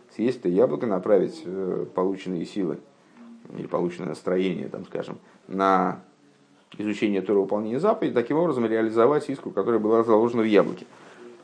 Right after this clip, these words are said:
Так вот, в материальной пище, в материальном питье есть искры, которые заложены в них таким образом, что мы их, ну, п-, понимаем, что они там есть, значит,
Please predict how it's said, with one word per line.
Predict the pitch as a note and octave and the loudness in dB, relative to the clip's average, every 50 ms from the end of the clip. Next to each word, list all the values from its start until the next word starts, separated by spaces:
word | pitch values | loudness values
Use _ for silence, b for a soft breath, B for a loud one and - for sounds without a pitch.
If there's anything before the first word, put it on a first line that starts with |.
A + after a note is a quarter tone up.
| _ - | _ -14
Так | - - | -8 0
вот, | A#2+ D3 D#3+ - | 4 4 4 6
в | B2+ A#2 | 4 2
материальной | A2+ G#2+ - G#2+ G#2+ C3 C#3+ C#3 A#2+ A2 | 2 4 2 4 4 4 4 4 2 2
пище, | G2+ - F#2+ E2 D#2 - F#2+ | 0 0 -4 -6 -4 -2 -2
в | F#2 | -2
материальном | F#2+ F#2+ G#2 F2+ B2 C#3 C3 A2+ | -2 0 0 0 2 2 0 -2
питье | - A2 G2 - - E2 D#2+ E2 D#2 F2 | -2 -6 -6 -4 -2 2 4 4 4 4
есть | G2+ B2+ C3+ B2+ - G#2+ | 2 0 -2 -2 -2 -4
искры, | F2+ E2+ - F#2+ G2 | -6 -4 -4 -6 -2
которые | F#2+ G#2 G2 G#2 A2+ A2 G#2 | 0 0 0 2 0 0 4
заложены | G#2 G#2+ A#2 C3+ C3 G#2+ G2 G2 F#2 F#2 | 4 4 6 6 4 2 2 0 -2 -2
в | F#2 G#2+ | -2 -2
них | A#2 B2 G#2+ F2+ - - - | -2 -2 -2 -4 -6 -6 -6
таким | G#2 F#2 - B2+ B2+ D3+ | -6 -6 -4 -6 -2 -2
образом, | F#3+ A3+ A3 F#3 B2 G#2 G2 F#2+ F#2+ | -2 0 2 2 2 2 0 -6 -6
что | F#2+ - F#2 | -4 -6 -4
мы | G2 A#2+ B2+ | -2 -2 -2
их, | F3+ F3+ | -2 -4
ну, | A2 A2+ G#2 G#2 G#2+ C3 C#3+ A#2 | -6 -6 -4 -4 -2 0 0 -2
п-, | F#2 - - - F#2+ F2 | -2 -4 -4 -2 -2 -2
понимаем, | - - B2 C3+ D3+ C3+ G#2 F2+ | 0 0 0 0 2 2 2 0
что | - - | 0 -2
они | F2 F2 | -4 -2
там | F2+ F#2 E2+ F2 | -2 -4 -4 -2
есть, | G2+ C#3+ G3 G#3+ F#3+ - - - | 0 0 2 0 0 -4 -6 -16
значит, | - - - - - | -16 -16 -16 -16 -18